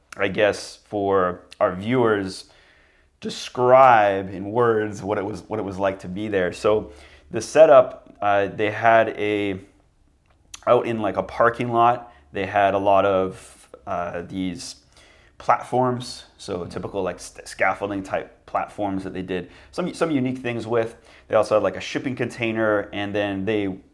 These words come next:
Speaker 1: they welded bars into existing railings on the spot, as well as drilled into the concrete itself. And, and we say, so again, Kings of the Concrete, the,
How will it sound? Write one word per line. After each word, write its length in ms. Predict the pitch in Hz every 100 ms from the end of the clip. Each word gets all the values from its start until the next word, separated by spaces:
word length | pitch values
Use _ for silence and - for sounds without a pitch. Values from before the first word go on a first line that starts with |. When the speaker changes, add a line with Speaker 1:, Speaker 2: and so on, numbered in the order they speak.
| - _
Speaker 1:
they 180 | 92 107
welded 960 | 101 101 104 123 160 160 139 127 101 -
bars 760 | 107 120 120 110 95 90 - -
into 640 | 113 120 117 120 113 104 -
existing 800 | 95 92 95 110 113 - 113 104
railings 720 | 92 98 101 101 95 90 92 -
on 200 | 98 98
the 80 | 92
spot, 480 | - 101 101 - -
as 100 | 95
well 340 | 101 120 127
as 400 | 101 101 95 92 - - - _ _ _ _ _ -
drilled 560 | 101 107 123 127 117 110
into 840 | 104 113 110 - 113 110 101 95 -
the 120 | 98
concrete 520 | - 117 110 107 104
itself. 580 | 90 - - 104 90 -
And, 220 | 98 98
and 160 | 95 104
we 100 | 101
say, 300 | 98 107 92 - -
so 80 | 101
again, 180 | 95 95
Kings 280 | 151 160
of 40 | 143
the 80 | 143
Concrete, 680 | 135 135 127 120 107 - - _ _ _ _ -
the, 180 | 113